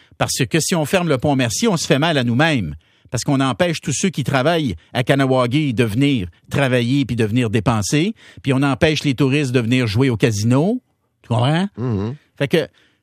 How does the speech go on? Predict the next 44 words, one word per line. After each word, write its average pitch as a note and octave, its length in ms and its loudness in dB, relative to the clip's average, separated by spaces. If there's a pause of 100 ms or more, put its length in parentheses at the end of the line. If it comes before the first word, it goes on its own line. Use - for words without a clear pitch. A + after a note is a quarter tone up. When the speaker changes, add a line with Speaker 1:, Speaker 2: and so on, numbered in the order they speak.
(180)
Speaker 1:
la C3+ 80 -2
situation G#3+ 420 0
d'il F#3+ 140 -2
y - 20 2
a D3 60 2
trente C#3+ 280 0
ans A#3 100 0
puis - 120 -6
celle F#3 180 2
d'aujourd'hui C#3+ 440 0
n'est D3 120 0
pas F#3 140 2
exactement C3+ 480 0
la A#2+ 140 0
même. C3+ 240 0
Kahnawake, F3 540 0
ils A3 140 0
ont C#3 80 0
besoin C#3 300 0
de D3 60 -2
nous A2+ 220 -2
autres C3 240 -2
aussi, C3 280 -2
là. A2 140 0
Speaker 2:
Mais B2+ 80 6
Speaker 1:
Nous C3 60 4
Speaker 2:
ce C3 120 2
Speaker 1:
autres G3+ 120 8
Speaker 2:
que G3 60 4
Speaker 1:
étant D#3+ 220 2
les C#3+ 160 0
clients C3+ 380 0
de C#3+ 80 2
l'extérieur, A#2+ 720 0
là. E2+ 220 -4
Speaker 2:
Ouais. F#2+ 360 0
Ce - 120 -8
Speaker 1:
Hein ? - 40 2
Speaker 2:
que F#3 120 2
je A2 380 2
remarque, F#2+ 580 -2 (240)
c'est - 440 -8
un G2+ 140 2
problème B2 480 0